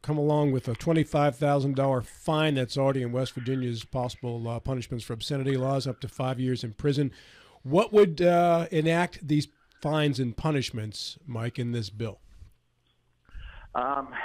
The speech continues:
Speaker 2: well, I'm not sure how it made it through the committee late last, you know, late yesterday when it got out, but I'm just gonna say generally I'm not for, um,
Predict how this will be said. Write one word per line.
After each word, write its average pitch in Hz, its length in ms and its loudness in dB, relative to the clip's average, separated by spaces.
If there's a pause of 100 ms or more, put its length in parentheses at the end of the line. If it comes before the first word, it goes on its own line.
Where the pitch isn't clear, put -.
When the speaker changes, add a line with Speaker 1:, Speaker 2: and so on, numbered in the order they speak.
(140)
Speaker 2:
well, 113 100 -2
I'm 127 220 -2
not 131 200 -8
sure 120 120 -4
how 117 140 -4
it 98 80 -10
made 110 180 -6
it - 160 -12
through 113 140 -6
the 101 60 -12
committee 107 460 -8
late 95 240 -6
last, 90 220 -4 (300)
you 98 100 -14
know, 85 80 -16
late 98 200 -6
yesterday 95 440 -8
when 87 120 -14
it - 120 -16
got 90 240 -4
out, 92 340 -2
but 98 120 -8 (340)
I'm 110 180 -4
just - 120 -20
gonna 98 200 -8
say 92 120 -10
generally 92 400 -6
I'm 85 120 -8
not 90 240 -6
for, 80 240 -6 (420)
um, 76 380 -6